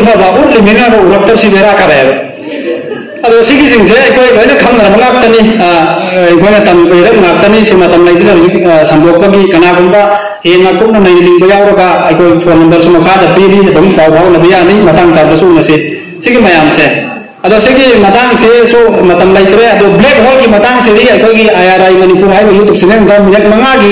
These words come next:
ꯑꯩꯒꯤ ꯚꯤꯗꯤꯑꯣ ꯑꯃ ꯌꯥꯎꯕꯅꯤ꯫ ꯑꯗꯨ ꯌꯦꯡꯕꯗꯁꯨ ꯑꯗꯨꯝ ꯚꯥꯞ ꯇꯥꯒꯅꯤ꯫ ꯕ꯭ꯂꯦꯛ ꯍꯣꯜ ꯀꯔꯤꯅꯣ, ꯀꯨꯔꯥꯟꯗ ꯀꯔꯤ ꯍꯥꯏꯕꯅꯣ ꯍꯥꯏꯕꯅꯆꯤꯡꯕꯁꯤꯡ ꯑꯁꯦ꯫ ꯁꯤꯒꯤ ꯃꯇꯥꯡ, ꯁ꯭ꯇꯥꯔꯁꯀꯤ ꯃꯇꯥꯡꯗ, ꯀꯣꯃꯦꯠꯁꯀꯤ ꯃꯇꯥꯡꯗ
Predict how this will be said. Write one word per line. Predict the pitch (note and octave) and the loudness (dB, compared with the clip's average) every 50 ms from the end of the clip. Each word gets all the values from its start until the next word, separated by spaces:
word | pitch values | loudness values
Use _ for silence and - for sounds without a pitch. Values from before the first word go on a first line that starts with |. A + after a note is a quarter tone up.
| F#3+ F#3+ | 0 0
ꯑꯩꯒꯤ | F3+ F3+ F3+ F#3+ E3 | 0 0 0 2 2
ꯚꯤꯗꯤꯑꯣ | E3 D#3+ G3+ A#3 G#3+ | 2 2 2 2 2
ꯑꯃ | F#3 G3 | 2 2
ꯌꯥꯎꯕꯅꯤ꯫ | G#3+ A3+ A3 G#3+ G#3+ G#3+ G#3+ G#3+ G#3+ G#3+ - - - - - | 0 2 0 0 0 0 0 0 -2 -2 -4 -8 -8 -6 -4
ꯑꯗꯨ | F#3+ G3 G#3 G#3 | -2 0 2 2
ꯌꯦꯡꯕꯗꯁꯨ | F#3+ F3 E3 D#3+ D#3+ F3+ F#3 G#3 | 2 2 2 2 2 0 0 0
ꯑꯗꯨꯝ | G3+ G3 G3 F#3 | 0 0 0 0
ꯚꯥꯞ | E3+ E3+ F3+ F3+ F#3 | 0 0 0 0 0
ꯇꯥꯒꯅꯤ꯫ | F3 D#3 D#3 F3 G3 G3 E3 | 0 0 0 0 0 0 0
ꯕ꯭ꯂꯦꯛ | E3+ F3 F#3+ F#3 | 2 0 0 0
ꯍꯣꯜ | D#3+ E3+ F3+ E3+ E3+ | 0 0 0 0 0
ꯀꯔꯤꯅꯣ, | E3 D#3 D#3 D#3+ F#3 F#3 E3 | 0 0 0 0 0 0 -2
ꯀꯨꯔꯥꯟꯗ | F3 E3 D#3 D#3+ E3 D#3+ D#3+ D#3+ | -2 -2 0 0 0 0 0 0
ꯀꯔꯤ | F3 E3 D#3+ | 0 0 0
ꯍꯥꯏꯕꯅꯣ | E3 D#3 D#3 D#3 D#3+ E3 | 0 0 0 0 0 0
ꯍꯥꯏꯕꯅꯆꯤꯡꯕꯁꯤꯡ | E3+ F#3 F#3 F#3 - F3+ D#3+ D3 D3 D3+ E3 F3+ E3 | 0 0 0 0 0 0 0 0 0 0 0 0 -2
ꯑꯁꯦ꯫ | D#3+ D#3+ D3+ D#3 - D#3+ - - - - - - - - | 0 -2 -4 -4 -6 -8 -12 -14 -16 -18 -18 -18 -18 -12
ꯁꯤꯒꯤ | - - A#3 A3 A3+ | -8 -4 -2 0 0
ꯃꯇꯥꯡ, | G#3+ G3 F#3 - A#3+ A#3+ A#3 G#3 | 2 2 0 0 0 0 0 -2
ꯁ꯭ꯇꯥꯔꯁꯀꯤ | G3+ G#3 G#3 G#3 G#3 G#3+ G#3 G#3 G3+ F#3+ | -2 0 0 0 0 0 0 0 0 0
ꯃꯇꯥꯡꯗ, | F#3 F3+ A3 A3 A3 G#3+ G3+ G#3 G#3 | 0 0 0 0 0 0 0 0 0
ꯀꯣꯃꯦꯠꯁꯀꯤ | G3+ F#3 F3 F3+ G3+ G#3 G#3 G#3+ | 2 2 0 2 0 0 0 0
ꯃꯇꯥꯡꯗ | A3 G#3 G3+ G3+ G3+ G3+ G3 F#3 G3 G3 | 0 0 0 0 0 0 0 0 0 0